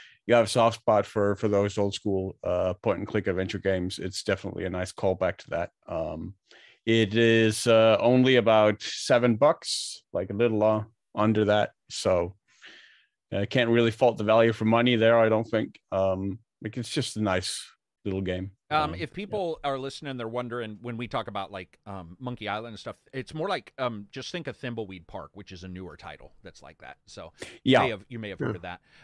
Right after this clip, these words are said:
Speaker 2: Um,
Speaker 3: Well
Speaker 2: real quick, I'm gonna read these super chats. Patha, one hundred and seventy-nine somethings.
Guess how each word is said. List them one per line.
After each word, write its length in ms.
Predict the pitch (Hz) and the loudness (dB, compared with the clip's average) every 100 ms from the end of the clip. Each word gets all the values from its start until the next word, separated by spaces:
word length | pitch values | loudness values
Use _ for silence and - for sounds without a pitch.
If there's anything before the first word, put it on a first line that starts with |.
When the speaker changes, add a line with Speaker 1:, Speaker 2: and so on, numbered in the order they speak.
| _ | _
Speaker 2:
Um, 240 | 170 165 165 | -6 -6 -8
Speaker 3:
Well 120 | - _ - | -12 _ -12
Speaker 2:
real 260 | 156 180 | -6 -6
quick, 220 | - 175 | -6 -8
I'm 60 | 160 | -8
gonna 100 | 139 | -8
read 140 | 143 135 | -8 -10
these 120 | 120 | -10
super 220 | 151 139 | -12 -10
chats. 300 | - 117 - | -4 -4 -4
Patha, 640 | - 202 202 185 131 98 | -6 -4 -2 -2 -2 -4
one 180 | 107 165 | -4 -4
hundred 200 | 180 175 | -4 -6
and 100 | 143 | -6
seventy-nine 1160 | - 160 147 139 135 139 143 139 139 135 131 110 | -8 -8 -8 -10 -10 -8 -10 -10 -12 -12 -14 -16
somethings. 580 | - 147 135 147 151 | -12 -10 -10 -12 -14